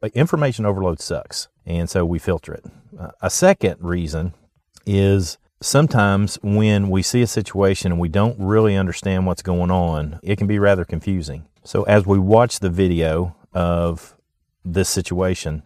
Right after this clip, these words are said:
you can even hear some of the, the other young men going, "What's going on? I don't understand." And, and again, I'm not taking sides. I'm just saying that is them trying to basically fill in the gaps of what they're seeing because they don't understand what's going on. They've never seen that before.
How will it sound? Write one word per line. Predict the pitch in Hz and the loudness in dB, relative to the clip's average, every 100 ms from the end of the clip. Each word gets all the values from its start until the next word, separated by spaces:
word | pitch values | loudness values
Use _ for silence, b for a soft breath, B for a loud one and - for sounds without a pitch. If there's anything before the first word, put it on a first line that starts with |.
| _ | _
you | 95 101 131 | -6 -4 0
can | 107 92 | 0 0
even | 107 95 | 0 0
hear | 87 110 | 0 0
some | 104 104 101 | 0 0 0
of | 92 | 0
the, | 85 80 76 - _ _ _ | -2 -4 -6 -16 _ _ _
the | 92 87 87 | -8 -4 0
other | 101 98 | 2 2
young | 90 87 87 | 0 0 0
men | 95 95 | 0 0
going, | 85 85 82 | -2 -2 0
"What's | 104 - | -2 0
going | 107 92 | -2 0
on? | 95 104 82 78 - _ _ _ | 2 0 -2 -6 -12 _ _ _
I | - | -2
don't | 95 92 | 0 0
understand." | 90 85 - 101 78 69 b b b b b b b b - | -2 -6 -4 -4 -4 -10 b b b b b b b b -4
And, | 95 90 87 85 - | 0 0 0 -2 -4
and | 90 | -4
again, | 87 90 | 0 0
I'm | 87 | 0
not | 90 | -2
taking | - 90 85 | -2 -2 0
sides. | 104 95 87 | 2 2 2
I'm | |
just | 82 82 | -4 -4
saying | 92 85 82 b b b 85 | -2 -2 -2 b b b -2
that | 85 117 143 | 4 6 6
is | 104 90 | 2 2
them | 98 113 101 92 | 2 2 2 0
trying | - 101 104 101 98 | -2 0 2 0 0
to | - 87 | -2 -2
basically | 82 101 110 - 87 | 0 0 0 -2 -4
fill | 85 - 117 | -2 -2 0
in | 117 | 2
the | 95 | 0
gaps | 82 101 110 - | 2 2 2 0
of | 85 | -2
what | 98 98 | 2 0
they're | 87 | -2
seeing | - - 117 95 | -6 -2 0 -2
because | 85 104 90 | 0 0 0
they | 95 | 0
don't | 98 98 95 | 0 -2 -2
understand | 95 82 - 98 90 | -4 -4 -4 -4 -2
what's | 82 - | -4 -6
going | 82 87 | -4 -2
on. | 78 | -4
They've | 76 76 | -4 -4
never | 90 76 | -4 -4
seen | - 90 | -4 -4
that | 76 60 | -4 -8
before. | - 64 65 | -12 -14 -14